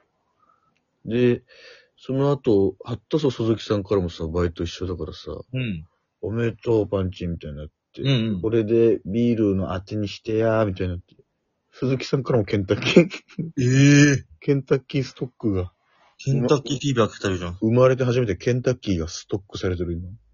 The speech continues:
Speaker 1: 俺
Speaker 2: あの、意外と期限とか過ぎちゃったり
Speaker 1: あ、そう、そうなのよ。
Speaker 2: 気をつけてよ。
Speaker 1: うん。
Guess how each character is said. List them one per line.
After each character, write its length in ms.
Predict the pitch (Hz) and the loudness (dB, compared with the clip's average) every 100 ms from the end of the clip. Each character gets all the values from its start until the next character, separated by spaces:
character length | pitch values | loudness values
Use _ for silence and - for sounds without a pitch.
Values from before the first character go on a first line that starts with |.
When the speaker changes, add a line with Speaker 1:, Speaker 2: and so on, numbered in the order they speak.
| - | -10
Speaker 1:
俺 140 | 90 | -6
Speaker 2:
あ 40 | |
の、 180 | 117 117 - | -4 -4 -6
意 140 | 131 131 | -4 2
外 200 | 170 170 | 2 4
と 380 | 170 170 165 _ _ _ _ - | 4 4 2 _ _ _ _ -8
期 160 | - 165 | -2 2
限 180 | 160 | 2
と 100 | 127 | 2
か 200 | - 101 | 4 4
過 200 | 95 - | 4 -4
ぎ 120 | 135 123 | -4 4
ち 80 | |
ゃ 60 | - | 4
っ 40 | |
た 120 | - 104 | 4 2
り 60 | |
Speaker 1:
あ、 40 | 131 | 6
そ 280 | 156 - _ - | 4 4 _ -14
う、 60 | |
そ 140 | - 147 | -2 0
う 20 | |
な 100 | 113 | 2
の 120 | 92 | 0
よ。 180 | 85 110 151 | -2 -8 -6
Speaker 2:
気 100 | 131 | -6
を 60 | |
つ 80 | - | -2
け 100 | 131 | -4
て 100 | 95 | -2
よ。 200 | 80 78 | -4 -4
Speaker 1:
う 100 | 107 | -4
ん。 320 | 107 92 82 | 0 0 -4